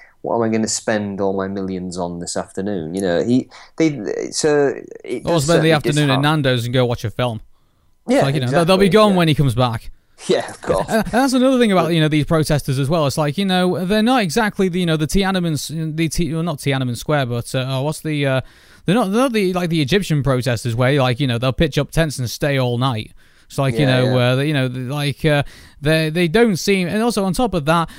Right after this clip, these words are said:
Speaker 2: how many times have we seen these protesters come up, come up with, like, uh, their, you know, their signs, but then you see them, like, you know, talking about, you know, how evil capitalism is, but they're, like, wearing designer clothes and, uh, you know, uh, typing, typing things out, typing tweets out on their iPads.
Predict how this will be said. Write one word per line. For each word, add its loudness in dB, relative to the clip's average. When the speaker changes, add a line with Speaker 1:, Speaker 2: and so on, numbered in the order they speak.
Speaker 2:
how 0
many 0
times 0
have 0
we 0
seen -2
these 0
protesters -2
come 0
up, -2
come 2
up -2
with, 0
like, -2
uh, 0
their, 0
you 0
know, -2
their 0
signs, -2
but -4
then -2
you -2
see -2
them, 0
like, -2
you 0
know, 0
talking 0
about, 0
you -2
know, 0
how 0
evil 2
capitalism -2
is, -2
but -4
they're, 0
like, 0
wearing 0
designer 0
clothes -2
and, -4
uh, -2
you -2
know, -4
uh, -2
typing, -2
typing -2
things -2
out, -2
typing 0
tweets -4
out 0
on -6
their -2
iPads. -4